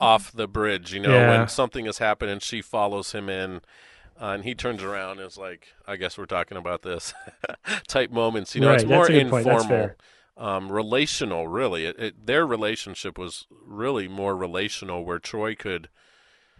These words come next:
Speaker 1: not ta-, could talk to him in a way that was very respectful, that he could receive it, it too, you know, where she appreciated his position, but, uh, not just as a leader,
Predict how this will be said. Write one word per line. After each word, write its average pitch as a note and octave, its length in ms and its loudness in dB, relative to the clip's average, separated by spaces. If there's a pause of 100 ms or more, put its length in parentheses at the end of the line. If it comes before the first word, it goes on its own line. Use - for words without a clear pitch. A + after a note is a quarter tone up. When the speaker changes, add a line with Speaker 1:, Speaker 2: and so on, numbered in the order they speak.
(920)
Speaker 1:
not B2 380 2 (100)
ta-, - 200 -2 (140)
could C#3 200 0
talk D#3 280 8
to C3 100 -2
him B2+ 160 -2
in A2 80 -2
a G#2 60 0
way G#2+ 180 2
that G2 100 -2
was F#2+ 140 -6
very A2+ 320 0
respectful, G#2+ 720 -2
that F2+ 140 -8
he C3 120 -10
could G#2+ 200 -8
receive A#2 540 -6
it, E2 240 -4
it G2 140 -10
too, E2+ 420 -4 (160)
you G2 120 -8
know, F#2 300 -4 (440)
where G2+ 240 0
she A2+ 380 -6
appreciated G#2 840 -6
his G2 420 -8 (140)
position, F#2+ 720 -6 (680)
but, G#2 260 -6
uh, G2 300 -2
not A#2 260 -2
just - 460 -6 (100)
as F#2+ 200 -6
a F#2 60 -6
leader, F#2+ 580 -4